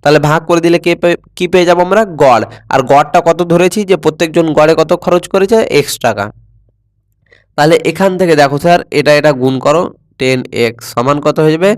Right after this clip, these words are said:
ওয়ান থার্টি ফাইভ, আর নাইন কত হয়ে যাবে স্যার? এদিকে একশো চুয়াল্লিশ, একশো চুয়াল্লিশ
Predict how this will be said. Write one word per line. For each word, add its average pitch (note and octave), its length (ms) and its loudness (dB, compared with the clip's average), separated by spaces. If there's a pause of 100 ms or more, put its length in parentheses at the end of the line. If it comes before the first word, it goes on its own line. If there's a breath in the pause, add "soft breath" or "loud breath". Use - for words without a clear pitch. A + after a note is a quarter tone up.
(340 soft breath)
ওয়ান D#3+ 280 0
থার্টি F3 260 -4
ফাইভ, E3+ 280 2
আর D#3 100 2
নাইন D3+ 300 0
কত D#3 180 0
হয়ে E3 160 2
যাবে E3+ 180 -2
স্যার? F#3 200 2
এদিকে C#3+ 260 -2
একশো C#3 360 0
চুয়াল্লিশ, B2+ 840 -2
একশো B2+ 280 -4
চুয়াল্লিশ D3+ 440 0